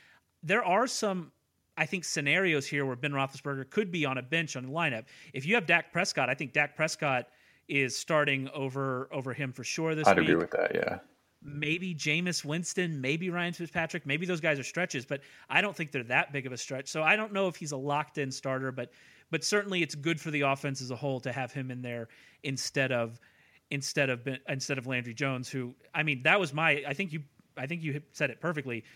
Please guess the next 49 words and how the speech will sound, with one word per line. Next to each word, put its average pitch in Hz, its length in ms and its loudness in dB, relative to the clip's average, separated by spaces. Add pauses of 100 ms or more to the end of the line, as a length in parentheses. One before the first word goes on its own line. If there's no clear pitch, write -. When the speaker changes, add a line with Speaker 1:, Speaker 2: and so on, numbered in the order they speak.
(220)
Speaker 1:
My 175 160 6
takeaway 151 520 2
from 147 120 -6
the 123 80 -6
preseason 135 720 -4 (240)
when 143 100 2
I 139 40 6
was 131 100 -2
watching 143 400 0
the 123 60 -4
backups 135 520 -2
play 120 460 0 (280)
was 131 380 0
they, 143 400 4
they 160 140 2
have 135 240 4
to 127 80 -10
find 123 240 -4
a 127 40 -6
better 117 280 -2
backup 120 360 -6
quarterback. 107 500 -12
I 147 40 -8
mean, 135 160 -6
it's 139 180 -6
just, 151 220 -4 (640)
he 185 220 -2
misses 185 320 0
games. 151 340 2
Ben 160 120 -4
Roethlisberger 156 440 -2
misses 139 220 -6
games 123 340 -4
every 127 300 -2
single, 120 560 -6 (580)
every 165 280 4
single 143 260 0
year 135 160 2
he 117 80 -4
misses 120 260 -8
games. 107 300 -8
How 165 160 2
do 170 80 0
you 160 80 -2
not 135 180 0
have 123 160 -6
a 117 60 -8
better 113 240 -10
backup? 110 340 -12